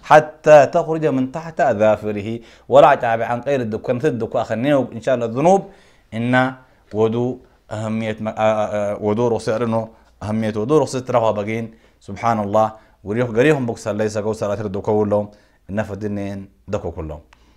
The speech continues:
فبالتالي وضوء أكان بهر شاخ أكان عظيم شاخ. آه، عن علي بن أبي طالب رضي الله عنه أن النبي صلى الله عليه وسلم قال،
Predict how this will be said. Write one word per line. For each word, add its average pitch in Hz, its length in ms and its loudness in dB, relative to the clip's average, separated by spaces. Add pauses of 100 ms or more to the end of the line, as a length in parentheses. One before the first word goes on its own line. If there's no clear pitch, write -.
(220)
فبالتالي 113 640 6 (360)
وضوء 101 420 -4 (200)
أكان 101 320 0
بهر 92 180 -6
شاخ 139 260 0 (240)
أكان 98 300 -4
عظيم 90 440 -8 (200)
شاخ. - 200 -8 (2000)
آه، 131 720 8
عن 151 100 4
علي 180 200 8
بن 175 100 2
أبي 156 140 6
طالب 165 280 10
رضي 135 200 6
الله 147 320 8
عنه 165 480 6 (360)
أن 147 120 4
النبي 135 360 4
صلى 123 280 -2
الله 120 360 4
عليه 104 260 0
وسلم 139 520 -6
قال، 123 400 6